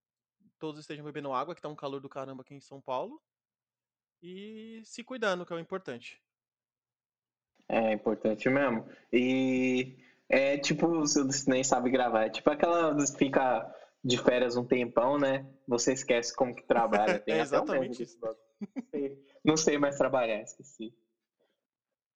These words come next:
Speaker 2: Feriado pro-, nossa, feriado prolongado, sinto problema, sinto, sinto dificuldades, assim, às vezes.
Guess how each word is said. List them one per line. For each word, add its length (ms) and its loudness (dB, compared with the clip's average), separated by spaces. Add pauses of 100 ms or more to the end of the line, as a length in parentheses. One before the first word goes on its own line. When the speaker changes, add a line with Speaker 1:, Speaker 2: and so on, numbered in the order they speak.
Speaker 2:
Feriado 380 4
pro-, 220 2
nossa, 260 0
feriado 380 0
prolongado, 920 0 (600)
sinto 300 -8
problema, 460 2
sinto, 400 -2
sinto 280 -4
dificuldades, 640 0
assim, 260 0
às 100 2
vezes. 480 -2